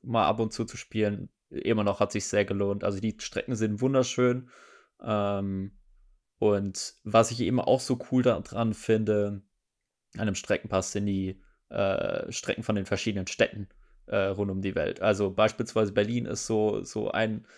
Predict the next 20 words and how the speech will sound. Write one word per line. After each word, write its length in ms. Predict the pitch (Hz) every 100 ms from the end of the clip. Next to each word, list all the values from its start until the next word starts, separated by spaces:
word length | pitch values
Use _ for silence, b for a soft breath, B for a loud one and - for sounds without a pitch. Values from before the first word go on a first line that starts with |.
| b
eins 180 | - 104
von 100 | -
meinen 160 | 107 101
Favorites, 520 | - 107 107 104 -
wo 120 | 107
ich 120 | 104
mir 240 | 110 107 113
auch 240 | 113 - - -
immer 240 | 127 117
wieder 160 | 113 107
schmunzeln 420 | - 113 - 110
muss, 320 | 107 110 - b b b -
ähm, 540 | - 101 98 98 98 _ _ - _ b b
wenn 180 | 110 104
ich, 320 | 98 - -
wenn 120 | 107
ich 80 | 104
da 100 | -
drauf 220 | 104 98
fahre. 320 | - - -